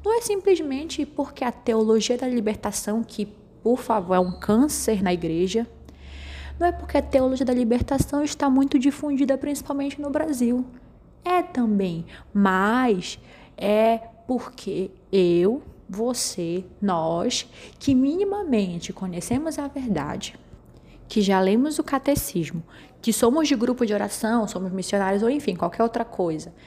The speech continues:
mas que participamos da vida da igreja. Nós não saímos desse celular postando asneira, assistindo Big Brother, gastando tempo com maratonando série que não vai acrescentar em nada, enfim.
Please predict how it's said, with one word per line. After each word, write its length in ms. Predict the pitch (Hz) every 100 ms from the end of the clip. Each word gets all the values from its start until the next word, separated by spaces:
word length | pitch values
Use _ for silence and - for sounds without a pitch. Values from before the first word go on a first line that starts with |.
| - - -
mas 140 | 214
que 100 | 285
participamos 880 | 262 277 294 - 311 - 254 262 240
da 180 | 233 233
vida 300 | 202 226 233
da 100 | 247
igreja. 560 | 226 170 165 156 160 - _ _ _ - - - - -
Nós 300 | 302 320 349
não 160 | 339 349
saímos 680 | - - 349 330 359 359 311
desse 320 | 254 285 -
celular 880 | 294 - 277 294 294 196 185 214 -
postando 680 | 277 302 - 226 226 240 254
asneira, 680 | 302 - 175 170 196 269 - - -
assistindo 440 | - - - 240 240
Big 240 | 233 220
Brother, 600 | 254 180 151 160 220 208 - - -
gastando 420 | 220 - 240 240
tempo 440 | - - 220 240
com 100 | -
maratonando 640 | 226 214 220 - 220 220 220
série 400 | - - 202 220
que 140 | 208
não 60 | 202
vai 100 | 196
acrescentar 600 | - 208 - 196 202 202
em 80 |
nada, 540 | 233 202 156 151 196 220
enfim. 720 | 240 359 - - 185 233 294